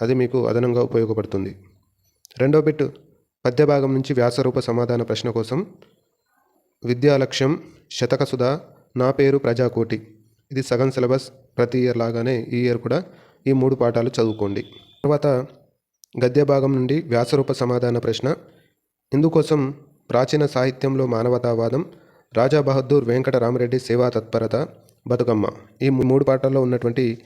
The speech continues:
వ్యాసరూప సమాధాన ప్రశ్న సమాధానాలు చదువుకోండి.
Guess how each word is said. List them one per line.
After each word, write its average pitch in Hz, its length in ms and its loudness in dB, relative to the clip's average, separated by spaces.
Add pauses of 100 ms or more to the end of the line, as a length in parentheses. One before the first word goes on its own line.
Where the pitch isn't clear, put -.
(220)
వ్యాసరూప 117 400 2
సమాధాన 117 420 0
ప్రశ్న 110 280 -2
సమాధానాలు 110 500 -2
చదువుకోండి. 104 560 -2